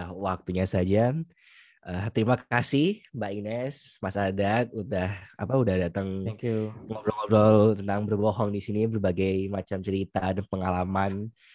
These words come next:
Speaker 1: sendiri maupun melihat dari <laughs> teman-teman sendiri juga. Terima kasih juga Smart People sudah mendengarkan podcast kita hari ini. Em, kalau misalnya ada ide untuk topik apapun, silakan komen.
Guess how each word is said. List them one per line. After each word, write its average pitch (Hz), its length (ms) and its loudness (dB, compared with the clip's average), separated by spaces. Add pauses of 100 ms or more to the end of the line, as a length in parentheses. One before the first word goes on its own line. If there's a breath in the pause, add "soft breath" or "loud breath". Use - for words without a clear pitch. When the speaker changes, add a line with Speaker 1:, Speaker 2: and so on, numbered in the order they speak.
(460 soft breath)
Speaker 1:
sendiri 95 640 2
maupun 95 640 -4
melihat 98 260 0
dari 113 180 2
<laughs> - 40 -2
teman-teman 120 640 2
sendiri 110 320 0
juga. 110 440 0 (440 soft breath)
Terima 139 240 2
kasih 147 160 -2
juga 156 160 8
Smart 160 240 4
People 147 160 4
sudah 139 240 6
mendengarkan 117 560 6
podcast 113 320 -2
kita 110 160 -2
hari 104 480 2
ini. 131 320 0 (560 soft breath)
Em, 101 800 2
kalau 107 160 2
misalnya 107 320 6
ada 104 240 8 (320)
ide 107 640 6
untuk 107 320 -4
topik 101 240 -2
apapun, 110 560 0
silakan 131 640 2
komen. 120 560 0